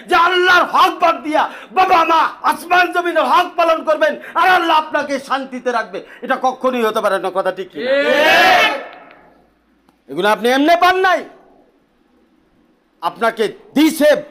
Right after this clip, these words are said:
বানায় দিছে তাই পাইছেন। সুতরাং সবার উপরে কার হক? আল্লাহ।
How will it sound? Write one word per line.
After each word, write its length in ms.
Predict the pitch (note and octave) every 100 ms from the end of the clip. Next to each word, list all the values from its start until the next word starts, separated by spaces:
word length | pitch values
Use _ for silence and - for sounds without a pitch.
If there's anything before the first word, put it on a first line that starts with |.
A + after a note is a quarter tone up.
| -
বানায় 400 | C#4+ E4 E4 C#4
দিছে 260 | C4 A#3+
তাই 220 | A3+ A3+ -
পাইছেন। 340 | E3 - A#2+ _ _ _ _ _ _ _ _ _ _
সুতরাং 440 | G3 G#3 D#4 E4+ E4 - - _
সবার 600 | - G#3 A#3 D4+ E4 D#4+
উপরে 240 | D4 D4 C4
কার 300 | D#4 F4 D#4
হক? 520 | E4+ D#4+ - - -
আল্লাহ। 880 | F#3+ G#3 - - A#3 A#3 A#3 A3